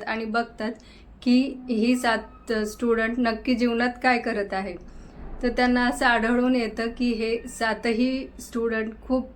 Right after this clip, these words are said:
अ, जीवनात यशस्वी झालेले असतात. कोणी खूप मोठा बिझनेसमॅन असतो, कोणी खूप मोठा पॉलिटिशियन होतो, कोणी खूप मोठा ऑफिसर होतो.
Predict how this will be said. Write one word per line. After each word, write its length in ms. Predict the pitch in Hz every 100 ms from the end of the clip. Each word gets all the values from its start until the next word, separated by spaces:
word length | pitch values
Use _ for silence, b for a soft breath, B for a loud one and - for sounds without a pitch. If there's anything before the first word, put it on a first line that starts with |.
| - B B B - -
अ, 340 | 208 202 196 196 220 220
जीवनात 320 | 226 226 233 233
यशस्वी 580 | 226 226 254 233 240 247
झालेले 400 | 240 214 208 208
असतात. 420 | 208 208 214 202 202 -
कोणी 340 | 220 214 208 214 B B -
खूप 140 | 240
मोठा 280 | 240 226 233
बिझनेसमॅन 680 | 208 208 208 214 220 214 208
असतो, 360 | 214 - 208
कोणी 260 | 202 214 214 208
खूप 180 | 214
मोठा 280 | 214 214 226
पॉलिटिशियन 760 | 214 214 208 202 214 208 214 208
होतो, 540 | 208 190 196 196 190 B B -
कोणी 280 | 214 214 214
खूप 220 | 226 233
मोठा 460 | 226 220 214 220 208 214
ऑफिसर 500 | 214 226 214 226 220
होतो. 500 | 208 202 196 208